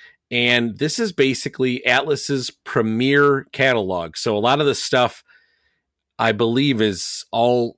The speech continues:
uh, or some of the stuff is from what they took from M T H as far as tooling goes. Would that be correct, Matt?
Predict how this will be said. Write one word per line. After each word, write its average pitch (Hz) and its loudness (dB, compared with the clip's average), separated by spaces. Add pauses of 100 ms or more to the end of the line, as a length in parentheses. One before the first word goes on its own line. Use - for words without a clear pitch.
(160)
uh, 73 -12
or 120 -2
some 151 0
of 143 2
the 127 0
stuff 135 0
is 117 0
from 110 0
what 123 -2
they 113 0
took - -6
from 104 -2
M 110 -2
T 101 -6
H - -8
as 104 -12
far 95 -4
as 85 -8
tooling 92 -6
goes. - -12
Would 101 -10
that 101 -4
be - -14
correct, 104 -8
Matt? 110 -4